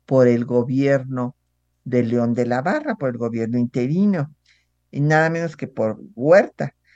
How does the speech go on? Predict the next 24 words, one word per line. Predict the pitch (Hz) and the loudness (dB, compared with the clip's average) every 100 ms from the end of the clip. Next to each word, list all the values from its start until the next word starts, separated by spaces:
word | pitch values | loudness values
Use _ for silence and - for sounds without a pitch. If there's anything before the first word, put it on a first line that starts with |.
| _ _ | _ _
Entonces | 143 143 143 143 139 135 170 160 - | -2 -2 2 2 2 0 -4 -6 -10
Zapata | 143 143 120 - 120 120 156 | -8 -4 -4 -2 -2 0 -2
se | 165 135 | -2 -6
sintió | - 120 117 - 131 127 | -6 -6 -6 -2 -2 -2
traicionado | - 131 123 117 - 127 113 117 120 117 127 135 | 0 2 2 -2 -6 -4 -2 0 0 0 0 -2
por | 151 151 | -2 0
Madero | 151 160 160 151 147 180 | 0 -2 -2 -2 0 -2
por | - 151 | -2 -2
haber | 120 120 123 123 | 0 0 0 -2
negociado | 123 110 110 - 139 123 113 120 | -4 -6 -10 -10 -2 0 0 -2
con | - 123 | -4 -4
los | 117 - | -4 -6
porfiristas, | 143 135 - 156 156 147 - 196 - _ - - _ _ | -6 -6 -6 -6 -6 -6 -4 -4 -6 _ -20 -20 _ _
y | 170 | 4
acababa | 156 151 156 147 156 185 214 202 | 4 4 0 2 2 2 0 -2
de | 165 | -4
tomar | 151 135 135 139 151 165 170 - _ _ _ _ _ _ | -4 -4 -2 -2 -2 -4 -10 -20 _ _ _ _ _ _
posesión | 147 139 143 135 - - 165 156 156 151 | -2 -2 -2 -4 -6 -6 -2 0 0 -2
Madero | 151 147 143 143 156 160 | -2 -2 -2 0 0 -2
cuando | 143 135 131 | -4 -2 0
a | 131 | 0
las | 131 135 135 139 | 2 0 -4 0
dos | 165 202 | 0 0
semanas | - 175 160 156 165 233 - | -4 -8 -6 -6 -4 -6 -8